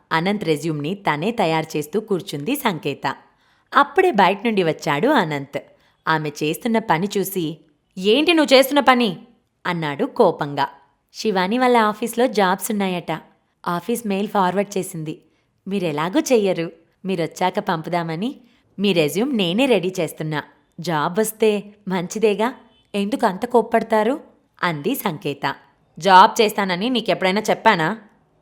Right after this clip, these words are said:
సరే అయితే, ఆ జాబ్ కూడా నువ్వే చెయ్. నేనెలాగూ చెయ్యనంటున్నావుగా, అన్నాడు. "ఆ జాబ్ నాకెలా వస్తుంది?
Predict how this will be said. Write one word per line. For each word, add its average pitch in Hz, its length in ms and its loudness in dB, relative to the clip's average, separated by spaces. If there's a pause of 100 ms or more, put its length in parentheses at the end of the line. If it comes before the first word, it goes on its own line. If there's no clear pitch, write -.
(120)
సరే 196 300 6
అయితే, 160 420 0 (560)
ఆ 170 100 6
జాబ్ 180 340 4
కూడా 202 160 2
నువ్వే 240 440 4
చెయ్. 156 100 -2 (440)
నేనెలాగూ 202 440 4
చెయ్యనంటున్నావుగా, 233 880 4 (580)
అన్నాడు. 147 440 -4 (580)
"ఆ 208 100 -2
జాబ్ 214 380 2
నాకెలా 233 460 0
వస్తుంది? 220 580 -2